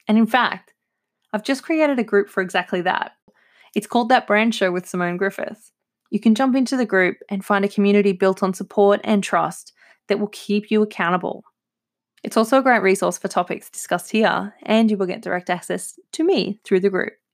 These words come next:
As a parting message, I just want to say, "Tag me,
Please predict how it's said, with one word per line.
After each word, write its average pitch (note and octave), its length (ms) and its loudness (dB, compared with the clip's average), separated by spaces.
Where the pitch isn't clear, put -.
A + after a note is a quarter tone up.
As A#3 120 2
a A#3+ 60 2
parting A#3+ 340 2
message, G#3 540 -2
I A3 100 -2
just A3 180 -6
want A#3 100 0
to A#3 40 2
say, G3+ 240 2
"Tag G3+ 340 0
me, A3+ 240 -2